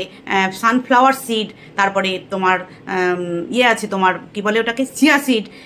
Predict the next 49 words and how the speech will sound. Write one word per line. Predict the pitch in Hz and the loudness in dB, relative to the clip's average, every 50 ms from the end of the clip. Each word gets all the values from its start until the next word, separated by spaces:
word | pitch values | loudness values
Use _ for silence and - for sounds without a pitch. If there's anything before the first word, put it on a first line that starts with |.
| - - - | -12 -4 0
এই | 262 339 349 330 247 | 0 2 2 2 2
জাতীয় | 208 254 233 226 262 285 294 269 | 2 2 2 2 0 0 0 0
জিনিসগুলোকে | 220 240 247 277 233 247 254 262 269 277 | 2 4 4 4 4 4 4 2 2 0
কিন্তু | 269 - 262 254 320 302 - | 0 0 0 0 0 -6 -8
খেতে | - 208 - 180 160 | -8 -6 -6 -6 -6
হবে। | 151 139 - - - - - - | -6 -8 -12 -14 -18 -20 -20 -10
চিয়া | - 240 247 247 | -2 0 0 0
সিডটা | 254 269 262 - 262 | 0 -2 -2 -2 -2
খেতে | 254 - 226 226 240 | 0 0 -2 0 2
হবে | 240 240 233 226 | 2 2 2 0
প্রতিদিন | 226 220 220 233 214 220 220 214 | -2 -4 -6 -4 -4 -4 -4 -4
খালি | - 208 202 226 | -2 -2 0 2
পেটে, | 226 240 240 262 262 269 269 - - - | 2 2 4 4 2 2 0 -6 -14 -6
আর | - 190 185 | -2 -2 -2
ফ্ল্যাক্স | 190 - 220 226 254 - - | -2 0 -2 -2 -2 0 0
সিড, | 262 262 247 - - | 0 0 0 0 0
সানফ্লাওয়ার | 214 190 214 208 202 - 240 240 240 240 | 0 0 0 -2 -4 -2 0 2 2 2
সিড, | 240 240 262 240 233 - - | 0 0 -2 -2 -2 -2 2
পামকিন | 226 233 254 277 277 285 294 277 | 2 2 2 2 2 4 2 2
সিড, | 269 - 214 170 151 - - - - - | 2 2 -4 -6 -8 -8 -14 -20 -10 -2
এই | - 277 311 262 | 2 2 2 2
তিনটে | - 294 294 269 302 | 2 0 0 0 0
সিডকে | 294 302 269 262 - - - | 0 0 -2 -2 0 -2 0
ভালো | 208 202 202 226 | 2 2 0 2
করে | 233 254 254 254 | 2 2 2 2
ভিজে | 202 - 196 190 226 | 0 -2 -2 0 0
একটুখানি | 226 226 233 233 - 247 254 247 226 | 2 2 0 -2 0 0 0 0 0
ড্রাই | 185 214 208 214 | 0 2 2 2
রোস্ট | 214 247 254 254 - | 2 2 0 0 0
করে | 269 302 311 | 0 0 2
পাউডার | - 214 214 233 269 269 220 | 2 2 2 4 4 2 2
বানিয়ে | 190 185 202 233 285 427 480 - - - - | 2 0 0 2 0 0 0 -4 -12 -10 -6
ওটা | 233 220 269 | 0 0 0
তোমরা | 269 262 240 262 262 | 0 2 2 2 2
জলে | 214 226 226 233 | 4 2 2 2
গুলে | 240 247 277 339 381 | 2 0 0 -2 0
বা | 370 320 | 0 0
দুধের | 202 214 214 226 | 2 2 2 2
সাথেও | 220 226 226 - 349 | 0 0 -4 -4 -4
খেতে | - - 226 - - | -2 -2 -4 -4 -4
পারো। | - 147 147 147 - - - - - - - - - - | -8 -8 -10 -10 -14 -16 -20 -20 -20 -20 -20 -14 -4 0
আর | - 233 285 285 | 0 2 2 0
কিছু | 349 359 359 277 | -2 -4 -4 0
পারো | 269 254 254 285 | 2 2 2 4
না | 294 302 262 | 4 2 4
পারো, | 240 254 269 311 - - | 4 2 2 0 -2 0
এই | - 285 370 381 370 - | 0 0 0 0 -4 -6
জিনিসটা | 202 190 254 285 302 - 330 339 | -2 2 2 2 2 2 -2 -4
করবে। | 339 254 233 185 160 165 151 | 0 2 0 2 0 -4 -10